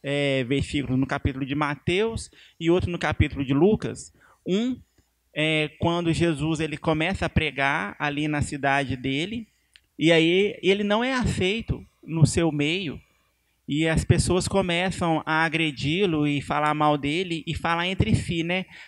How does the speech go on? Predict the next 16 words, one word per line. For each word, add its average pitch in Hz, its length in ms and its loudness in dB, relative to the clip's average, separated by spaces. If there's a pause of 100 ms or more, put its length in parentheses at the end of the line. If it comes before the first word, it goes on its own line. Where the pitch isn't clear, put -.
"Acaso 202 560 0
não 196 280 0
é 165 160 0
esse 165 760 -6
filho 185 400 -2
do 151 100 6
carpinteiro? 160 960 -2 (540)
Nós 156 200 4
conhecemos 180 560 -2
a 170 80 0
sua 170 280 2
mãe 165 520 -2
e 170 120 -4
os 151 100 6
seus 170 300 0
irmãos." 165 800 -6